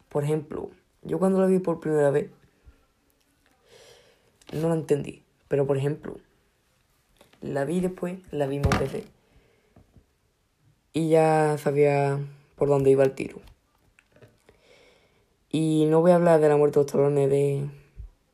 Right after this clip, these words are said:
como he hablado antes de las otras películas, sino que voy a hablar de, del reestreno, ¿no? Que ha habido actualmente en España.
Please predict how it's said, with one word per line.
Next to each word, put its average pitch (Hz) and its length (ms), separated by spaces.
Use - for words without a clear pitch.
como 147 180
he 143 40
hablado 139 260
antes 143 260
de 160 80
las 143 220
otras 143 280
películas, 156 360
sino 156 280
que 147 60
voy 151 140
a 175 60
hablar 196 260
de, 175 640
del 147 240
reestreno, 147 540
¿no? 160 240
Que - 80
ha 147 40
habido 147 340
actualmente 139 720
en 143 140
España. 143 460